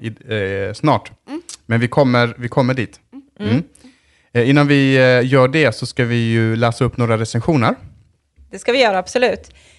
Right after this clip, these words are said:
Speaker 3: Eh, och det vi har är, ehm, ska vi se,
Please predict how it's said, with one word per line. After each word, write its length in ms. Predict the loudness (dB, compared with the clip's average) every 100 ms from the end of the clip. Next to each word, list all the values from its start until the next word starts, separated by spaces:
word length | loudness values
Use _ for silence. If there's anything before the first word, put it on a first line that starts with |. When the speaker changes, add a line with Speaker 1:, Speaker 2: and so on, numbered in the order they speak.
| _
Speaker 3:
Eh, 460 | -2 0 2 0 -4
och 280 | -6 -8 -2
det 80 | -2
vi 160 | -2
har 400 | -2 2 2 2 -2
är, 540 | -2 -2 -2 -4 -6 -6
ehm, 460 | -6 -6 -8 -12 -16 _ _ _ _ _
ska 160 | -20
vi 80 | -20
se, 440 | -18 -12 -6 -2